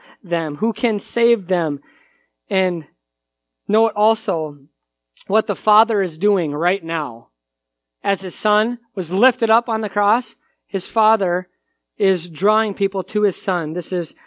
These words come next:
John six, verse forty-four. "No one," Jesus says, "no one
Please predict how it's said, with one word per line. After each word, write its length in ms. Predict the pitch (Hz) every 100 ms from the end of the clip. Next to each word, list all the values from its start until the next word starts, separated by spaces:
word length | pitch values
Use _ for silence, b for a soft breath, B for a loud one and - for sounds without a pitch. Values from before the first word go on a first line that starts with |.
| b
John 440 | - 196 202 202 208
six, 440 | - - 202 -
verse 220 | - 196
forty-four. 640 | - 196 190 180 160 156 - _ _ _
"No 380 | 190 208 254 294
one," 320 | 269 214 196
Jesus 360 | 170 190 170 -
says, 340 | 160 139 - _
"no 460 | 190 208 233 269 285
one 420 | 214 170 139